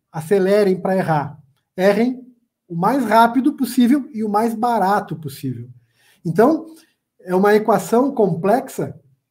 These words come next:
porque é importante errar, mas é importante errar pra poder aprender e errar o mais barato possível. O Steve Blank, voltando ao Steve Blank, né, que, que é o criador do Customer Development,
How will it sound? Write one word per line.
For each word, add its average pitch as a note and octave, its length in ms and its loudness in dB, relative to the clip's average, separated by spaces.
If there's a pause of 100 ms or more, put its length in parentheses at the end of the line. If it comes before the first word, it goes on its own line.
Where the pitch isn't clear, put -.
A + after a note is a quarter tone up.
(220)
porque E3+ 200 -4
é F#3 60 4
importante F3+ 600 -2
errar, A3 440 0
mas A#3+ 160 -4
é A3+ 60 0
importante A3 500 -4
errar F#3 300 0
pra F#3+ 320 -6 (360)
poder D3+ 180 -4
aprender G3+ 520 2 (480)
e G3 100 -2
errar G#3 460 0 (280)
o G#3 60 -10
mais G#3+ 240 -2
barato G#3 500 0
possível. C3+ 560 -10 (1300)
O F3+ 60 -6
Steve A3 240 0
Blank, A3 360 2
voltando F3+ 400 -2
ao F3+ 100 0
Steve E3+ 220 -8
Blank, F#3 380 -4
né, F#3 280 -8 (440)
que, C#3 300 -20
que - 100 -18
é C3+ 80 -12
o C3+ 100 -12
criador D#3+ 380 -4
do D#3+ 100 -6
Customer F#3 400 -2
Development, D3+ 600 -2